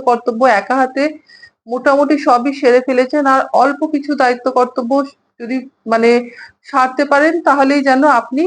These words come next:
মুক্ত, এরকম একটা মনোভাব, উম, আছে।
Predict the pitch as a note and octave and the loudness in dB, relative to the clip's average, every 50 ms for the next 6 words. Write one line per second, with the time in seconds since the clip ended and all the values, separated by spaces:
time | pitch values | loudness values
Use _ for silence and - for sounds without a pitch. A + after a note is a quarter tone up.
0 | G#4+ F#4+ D#4+ C4+ C#4 C4+ - - - A#3+ G#3 - - C4+ D4+ D4+ D4+ D#4+ D#4 D4+ | 0 2 2 2 2 0 -2 -4 0 2 2 2 2 0 0 0 0 2 2 2
1 | C4 C4 C#4 - C#4+ C4+ B3 A#3+ A#3+ A#3+ A#3+ B3+ C4+ D4 D#4+ D#4+ - - _ _ | 0 0 0 0 0 0 2 0 0 0 2 2 2 2 2 0 -2 -12 _ _
2 | _ _ _ _ _ _ _ _ _ G#3 G#3+ A3+ A3 A3 A3 A3 G#3 - - - | _ _ _ _ _ _ _ _ _ -14 -10 -8 -6 -4 -4 -4 -6 -4 -2 -2
3 | B3+ C4 C4+ C4+ - A3 F#3 | 0 0 -2 -4 -2 -2 -2